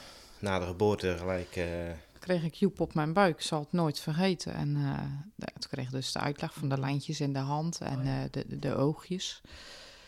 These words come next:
Speaker 2: Ja, ik za-, ik zag het zelf echt niet.
Speaker 3: Nee.
Speaker 2: Peter met me ook niet.
Speaker 1: Nee, ja, je bent blij als, eh,
Speaker 2: Je, je was,
Speaker 3: <laughs>
Speaker 2: ja,
Speaker 3: Ja, ja, precies.
Speaker 1: je
Speaker 2: je zat
Speaker 1: telt
Speaker 2: echt
Speaker 1: even
Speaker 2: op die
Speaker 1: vingertjes en
Speaker 2: wolk.
Speaker 1: weet ik het
Speaker 2: En,
Speaker 1: allemaal.
Speaker 2: eh,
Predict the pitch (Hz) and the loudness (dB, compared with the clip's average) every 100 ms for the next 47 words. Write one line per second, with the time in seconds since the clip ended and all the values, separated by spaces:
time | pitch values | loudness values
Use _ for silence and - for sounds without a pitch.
0 | - - _ - 113 117 127 - - - | -20 -20 _ -6 -4 -2 -4 -4 -4 -2
1 | - 143 147 - 147 123 123 123 - 147 | -2 -2 -2 -2 0 2 2 0 0 2
2 | 135 - 139 123 110 170 156 - 139 143 | 2 2 4 4 2 0 2 2 0 0
3 | 139 - - 156 151 151 87 85 80 85 | 0 -2 2 2 2 2 4 2 2 2
4 | 82 - - - - 80 76 76 90 80 | 2 -2 -8 -8 -8 -8 -8 -4 -2 -2
5 | 85 - - 156 147 156 151 160 - - | -2 -2 0 2 4 4 8 6 6 2
6 | 160 151 151 165 151 165 165 165 - 156 | 6 6 8 8 8 8 8 6 6 4
7 | 101 - 101 - 104 180 113 208 175 208 | 8 10 12 12 10 10 10 10 12 12
8 | 185 165 202 214 190 160 165 156 156 151 | 12 12 10 4 6 6 6 6 6 4
9 | 156 | 2